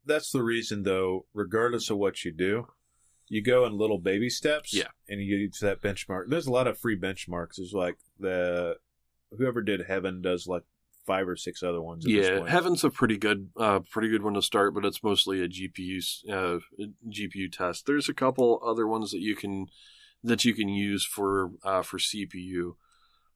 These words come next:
Speaker 2: Um, but mainly what you're looking to do is, you know, if you're n-,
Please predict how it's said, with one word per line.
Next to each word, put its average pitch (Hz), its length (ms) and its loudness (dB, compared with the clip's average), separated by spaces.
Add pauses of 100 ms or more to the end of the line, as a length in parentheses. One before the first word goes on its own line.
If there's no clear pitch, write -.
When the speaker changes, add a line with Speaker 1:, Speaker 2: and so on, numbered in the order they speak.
Speaker 2:
Um, 87 520 -2 (140)
but 113 380 6 (160)
mainly 143 680 2
what 123 260 4
you're 120 80 2
looking 113 320 4
to 104 80 0
do 101 480 4 (160)
is, 98 800 4 (240)
you 107 160 -4
know, 98 280 4 (640)
if 117 160 4
you're 104 340 6 (180)
n-, 117 180 -6